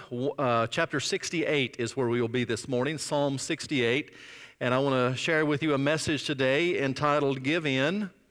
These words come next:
Give Up, or Give Thanks." Give in, give up, or give thanks. Psalm sixty-eight, and not often do I preach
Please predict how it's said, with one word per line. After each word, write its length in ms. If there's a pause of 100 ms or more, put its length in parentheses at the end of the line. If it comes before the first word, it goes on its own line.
(560)
Give 260
Up, 340 (340)
or 480
Give 240
Thanks." 580 (400)
Give 220
in, 440 (300)
give 220
up, 400 (280)
or 540
give 280
thanks. 360
Psalm 520 (360)
sixty-eight, 840
and 140
not 180
often 380
do 160
I 140
preach 580